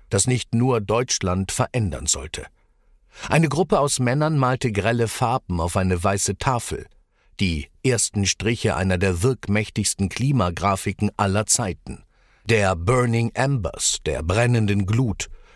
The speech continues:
die das steigende Risiko unterschiedlicher Phänomene im Laufe des voranschreitenden Klimawandels symbolisieren soll. Ratlos seien sie vor der völlig neuartigen Aufgabe gestanden,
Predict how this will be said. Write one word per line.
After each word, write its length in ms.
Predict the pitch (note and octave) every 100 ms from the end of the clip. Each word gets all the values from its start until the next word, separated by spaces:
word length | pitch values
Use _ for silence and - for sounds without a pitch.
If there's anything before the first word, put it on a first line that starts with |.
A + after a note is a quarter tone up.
| -
die 80 | C#3
das 180 | D3+ D3
steigende 580 | - C3 E3+ E3 C3
Risiko 520 | G2 A#2 B2 A2 - A2+
unterschiedlicher 880 | C3+ C#3+ B2+ G2 G#2 G2 G2+ G#2
Phänomene 720 | - A2 G2 F#2+ F#2 G#2+ B2+ B2
im 260 | D#2+ C#2+
Laufe 480 | C#2+ F#2+ G#2 A2 F#2+
des 160 | C#2+ D2+
voranschreitenden 920 | F#2+ F2 G#2+ - F#2 F#2+ - F#2 F2+
Klimawandels 880 | F#2+ A#2+ A#2+ F#2 F2+ F#2+ G2 G#2 -
symbolisieren 920 | G#2+ G#2 F#2 G2 G2+ G#2 B2 A2 C2+
soll. 260 | - - - - - _ _ _ _ - _ _ _ _
Ratlos 760 | - B2+ D3 D3+ A2 - - -
seien 440 | F2+ A2 A2 G#2
sie 120 | G2+
vor 220 | F#2+ A2
der 160 | G2+ G2+
völlig 400 | - D#3 D#3 -
neuartigen 600 | A#2+ B2 A2 A2 G2+ F#2+
Aufgabe 560 | - B2 - - C#2+ C2
gestanden, 640 | E2+ - F#2 D#2+ - G2+